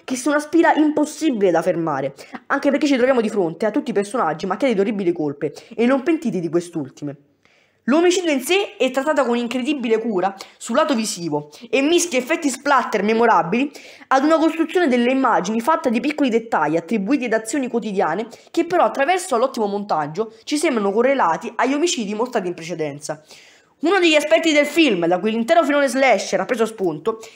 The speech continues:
è correlabile alla prima parte, dove vediamo qualcuno, di cui non sappiamo l'identità per via delle magnifiche soggettive, uccidere giovani ragazzi, cosa che però è usata dal film solo per confondere l'idea dello spettatore su quale sia la vera intenzione del killer. Ma ci sbagliamo,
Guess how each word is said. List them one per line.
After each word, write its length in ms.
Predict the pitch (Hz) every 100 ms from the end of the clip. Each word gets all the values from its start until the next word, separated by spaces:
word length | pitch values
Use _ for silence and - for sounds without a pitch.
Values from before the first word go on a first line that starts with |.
| 262
è 140 | 269
correlabile 840 | 269 330 349 277 175 175 220 294 - - - _
alla 220 | 277 302
prima 220 | 349 320
parte, 440 | 208 156 143 -
dove 160 | 175 285
vediamo 300 | 294 359 339
qualcuno, 520 | 247 240 190 165 185
di 160 | 185 180
cui 140 | 285
non 120 | 285
sappiamo 300 | 233 208 262
l'identità 560 | 214 185 196 - 135 165 - _
per 140 | 202
via 160 | 220 262
delle 180 | 208
magnifiche 480 | 185 180 226 247 202
soggettive, 760 | 185 180 185 190 175 156 190 -
uccidere 480 | 302 302 277 202 208
giovani 320 | 294 269 220
ragazzi, 520 | 202 190 156 - - - - -
cosa 220 | - 339
che 140 | 294 262
però 160 | 277
è 20 | 254
usata 160 | 247
dal 160 | 220 220
film 420 | 220 190 165 208 - -
solo 220 | - 330 302
per 140 | 254
confondere 600 | 302 285 277 208 190 233
l'idea 260 | 269 381 226
dello 100 | 196
spettatore 760 | 196 185 185 165 139 151 - _ _ _ _ _
su 180 | - 269
quale 260 | 339 285
sia 180 | 294 320
la 80 | 254
vera 120 | 294
intenzione 400 | 247 269 233 285
del 140 | 214
killer. 440 | 202 190 156 147 - _ _ _
Ma 120 | 175
ci 100 | 220
sbagliamo, 680 | 277 247 247 277 185 151 139